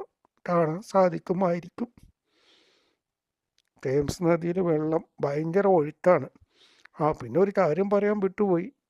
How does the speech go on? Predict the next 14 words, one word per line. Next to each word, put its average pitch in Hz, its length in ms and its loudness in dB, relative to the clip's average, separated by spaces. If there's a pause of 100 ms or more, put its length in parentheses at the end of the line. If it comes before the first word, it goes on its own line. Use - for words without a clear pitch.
(100)
ഈ 170 120 -6
തേംസ് 165 520 -4
നദിയുടെ 196 440 2
കുറുകെ 170 520 -2 (140)
മുപ്പത്തഞ്ച് 202 760 -2 (140)
പാലങ്ങളുണ്ട്. 160 920 -4 (1200)
ഇത്രയും 175 400 0
പാലങ്ങളുള്ള 185 720 0
നദി 165 380 -4 (160)
വേറെ 170 320 0
ഉണ്ടാവുമോ? 175 640 0 (1600)
ലോകത്ത് 170 400 2
എവിടെങ്കിലും 185 580 0
ഉണ്ടോ? 156 280 -2